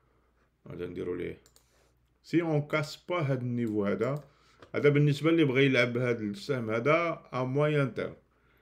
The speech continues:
هاد النيفو هذا مهم بزاف. او ميم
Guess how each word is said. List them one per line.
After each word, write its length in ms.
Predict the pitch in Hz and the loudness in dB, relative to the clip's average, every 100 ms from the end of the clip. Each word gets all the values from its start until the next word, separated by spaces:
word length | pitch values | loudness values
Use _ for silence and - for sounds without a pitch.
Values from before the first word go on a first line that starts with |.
| _ - | _ -4
هاد 100 | 139 | 0
النيفو 440 | 143 156 160 156 143 | 2 2 4 6 6
هذا 200 | 143 160 | 6 2
مهم 380 | 156 139 143 | 2 4 4
بزاف. 640 | 117 101 98 110 82 - - _ _ _ _ _ _ - | 0 -4 0 0 0 -10 -20 _ _ _ _ _ _ -6
او 100 | 113 | -2
ميم 280 | 143 139 | 0 0